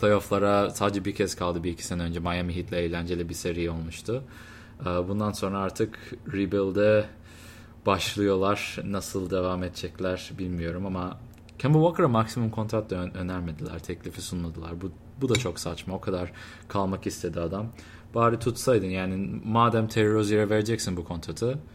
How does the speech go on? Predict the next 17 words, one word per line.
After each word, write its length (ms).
yani, 220
Kemba 240
Walker'a 400
maksimumu 560
önermeyip 600
Terry 180
Rozier'e 520
bu 80
kadar 260
fazla 380
para 180
ödemek 520
aşırı 320
mantıksız. 680
Eee, 60
yani, 200
nasıl 640